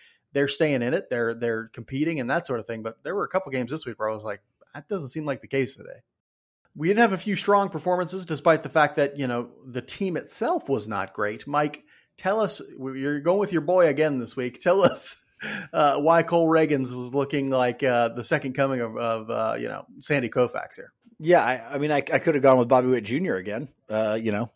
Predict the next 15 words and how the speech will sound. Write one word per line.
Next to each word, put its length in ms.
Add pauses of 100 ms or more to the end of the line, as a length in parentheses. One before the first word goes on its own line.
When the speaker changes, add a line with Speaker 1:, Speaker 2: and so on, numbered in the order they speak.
(120)
Speaker 2:
he, 240
he 160
had 140
another 260
good 160
week, 260 (380)
but 180
I 80
had 300
to 100
highlight 460
Cole 220
Ragans 360
again 240
'cause 340